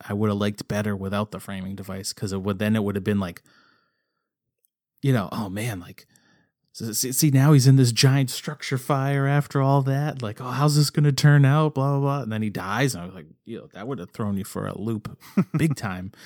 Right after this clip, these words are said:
Speaker 1: It does anyways, of course,
Speaker 2: Yeah,
Speaker 1: but
Speaker 2: 'cause like I said, I did not expect him to die. I thought
Speaker 1: Yeah.
Speaker 2: for sure they were gonna save
Speaker 1: Right.
Speaker 2: him, and I was like, "Oh my God, this is, like,
Speaker 1: Yeah.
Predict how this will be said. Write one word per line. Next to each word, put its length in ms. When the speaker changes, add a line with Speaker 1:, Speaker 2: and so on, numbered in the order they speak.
Speaker 1:
It 100
does 200
anyways, 500
of 100
course, 280
Speaker 2:
Yeah, 160
Speaker 1:
but 160
Speaker 2:
'cause 180
like 120
I 60
said, 240
I 140
did 200
not 220
expect 400
him 100
to 80
die. 300
I 40
thought 200
Speaker 1:
Yeah. 60
Speaker 2:
for 80
sure 180
they 120
were 100
gonna 180
save 200
Speaker 1:
Right. 120
Speaker 2:
him, 80
and 80
I 20
was 140
like, 160
"Oh 60
my 240
God, 280
this 200
is, 160
like, 160
Speaker 1:
Yeah. 160